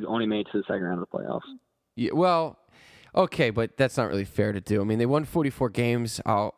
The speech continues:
Speaker 2: I'll beat you up on that. But, I mean, like you said, they, they played a very wounded Clippers team. I mean, that's like the time
Speaker 1: Yeah.
Speaker 2: the Sixers beat the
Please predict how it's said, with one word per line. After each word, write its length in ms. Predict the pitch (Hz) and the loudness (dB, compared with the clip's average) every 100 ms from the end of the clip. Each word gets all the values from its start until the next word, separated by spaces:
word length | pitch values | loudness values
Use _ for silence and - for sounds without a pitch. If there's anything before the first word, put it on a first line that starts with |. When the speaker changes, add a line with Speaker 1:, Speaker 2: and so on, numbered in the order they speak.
| _ _ | _ _
Speaker 2:
I'll 120 | 117 | 0
beat 280 | 107 131 - | 2 0 2
you 60 | 120 | 2
up 120 | 107 | 2
on 120 | 95 | 0
that. 320 | 107 113 - | 2 0 2
But, 240 | 123 110 - - - - _ | 2 2 0 -12 -20 -20 _
I 40 | 131 | 2
mean, 360 | 139 131 117 - | 2 2 -2 0
like 180 | 135 123 | 2 2
you 60 | 110 | -2
said, 260 | - 104 | 0 2
they, 160 | 110 117 - | 2 -2 -2
they 160 | 120 110 | 0 0
played 340 | - 123 117 | -2 0 0
a 60 | 95 | 0
very 440 | 98 117 107 98 | 0 2 2 2
wounded 420 | 98 98 92 90 - | -2 -2 -2 -6 -4
Clippers 340 | 101 101 95 | -4 -4 -8
team. 280 | - 110 85 | -4 -4 0
I 40 | |
mean, 160 | 117 117 | 0 2
that's 220 | 131 - | 0 0
like 160 | 123 - | -2 -2
the 80 | |
time 220 | - 120 117 | 0 0 0
Speaker 1:
Yeah. 20 | |
Speaker 2:
the 40 | 101 | -2
Sixers 440 | - 113 - 101 | -4 -4 -2 -2
beat 220 | - 107 - | 0 -2 0
the 160 | 98 | -4